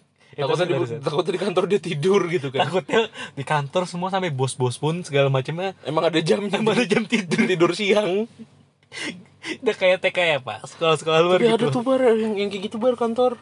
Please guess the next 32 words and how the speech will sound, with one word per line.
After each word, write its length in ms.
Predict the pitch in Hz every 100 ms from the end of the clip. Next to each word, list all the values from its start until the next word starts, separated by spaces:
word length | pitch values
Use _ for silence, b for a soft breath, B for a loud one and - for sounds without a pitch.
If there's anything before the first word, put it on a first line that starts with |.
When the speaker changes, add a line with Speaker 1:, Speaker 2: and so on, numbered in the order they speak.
| _ -
Speaker 1:
Ya, 120 | - 147
makanya 200 | 131 156
Speaker 2:
Disu-, 60 |
Speaker 1:
itu 80 | 151
ada 100 | 123
Speaker 2:
disuruh 300 | 143 165 165
Speaker 1:
juga 120 | 165 165 170
sih. 420 | - _ _ _
Speaker 2:
diwajibin 560 | 151 151 160 147 151 175
tidur. 340 | 180 214 240 285 - - _ _ _ - _ 135
Speaker 1:
Ya, 360 | 120 123 123
yang, 140 | 123 123
yang, 240 | 127 127 131
yang 160 | 127 127
mungkin 240 | 127 208 196
beberapa, 320 | 139 127 - - -
beberapa, 520 | 135 127 120 123 -
beberapa 440 | 127 117 117 113 120
negara, 420 | 117 110 113 156
misalnya 320 | 214 127 113
contohnya 240 | 113 110
kayak 200 | - 107 110
Jepang 260 | 110 156
juga 160 | 180 123
ada 100 | 113
jam 160 | 110
tidur 260 | 104 107 117
Speaker 2:
Dua 80 | 127
puluh 180 | 123 139
Speaker 1:
siang, 80 | 139
kan? 80 |
Speaker 2:
menit. 240 | 180 196